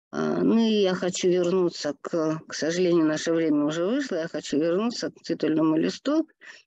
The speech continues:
и, соответственно, напомнить вам наши контакты, наши телефоны, э, электронную почту, Telegram контакты. И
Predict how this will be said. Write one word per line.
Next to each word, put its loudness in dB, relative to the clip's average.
и, 0
соответственно, 0
напомнить 0
вам -2
наши -4
контакты, -6
наши -6
телефоны, 2
э, -2
электронную 0
почту, -6
Telegram -2
контакты. -4
И 0